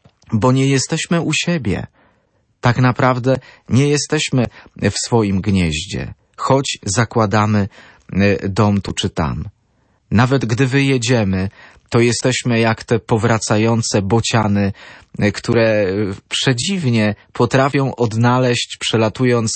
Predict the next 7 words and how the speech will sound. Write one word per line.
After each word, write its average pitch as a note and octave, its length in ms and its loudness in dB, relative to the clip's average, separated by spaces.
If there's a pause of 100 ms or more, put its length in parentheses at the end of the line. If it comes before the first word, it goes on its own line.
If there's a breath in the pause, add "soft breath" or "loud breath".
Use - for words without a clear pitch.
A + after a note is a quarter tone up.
(340 loud breath)
e, G#2 220 0
tysiące C3+ 640 0
kilometrów, A#2 760 0 (400 soft breath)
swoje F3 360 0
miejsce C#3 720 0 (120)
w - 80 -12
świecie, - 540 -2